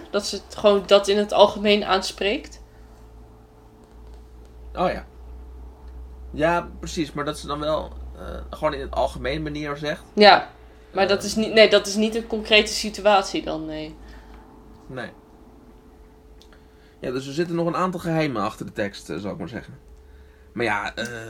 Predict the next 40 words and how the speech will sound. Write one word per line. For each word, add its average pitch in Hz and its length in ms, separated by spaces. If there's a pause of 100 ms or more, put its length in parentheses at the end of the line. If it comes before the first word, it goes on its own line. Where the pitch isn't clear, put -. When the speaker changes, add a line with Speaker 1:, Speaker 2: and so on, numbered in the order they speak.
(400)
Speaker 2:
als 120 240
ik 117 100
het 117 100
over 113 260
klanken 131 480
moet 113 120
gaan 113 140
hebben 101 280
in 104 120
deze 107 320
teksten, 107 440
dan 110 120
zit 120 120
dat 113 100
natuurlijk 110 360
ook 117 140
allemaal 107 260
heel 117 200
goed 110 220
in 87 100
elkaar. 101 420 (680)
Eh, 104 140
getrouwd 127 540
met 117 240
Anne, 131 380
meisje 117 260
uit 107 100
de 113 60
stad. - 640
Nou 113 200
ja, 120 160
andere 120 360
stad. - 680 (200)
Das, 120 540
hem 120 180
nog 120 140
niet 120 140
genoeg. 127 320
Hij 113 120
scharrelt. 135 640